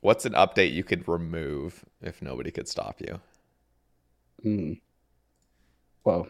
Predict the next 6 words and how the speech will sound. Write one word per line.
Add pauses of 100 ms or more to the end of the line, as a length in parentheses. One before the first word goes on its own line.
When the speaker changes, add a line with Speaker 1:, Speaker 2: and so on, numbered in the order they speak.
(140)
Speaker 2:
probably
the
Mastery
Cape. (280)
<laughs> (1160)
But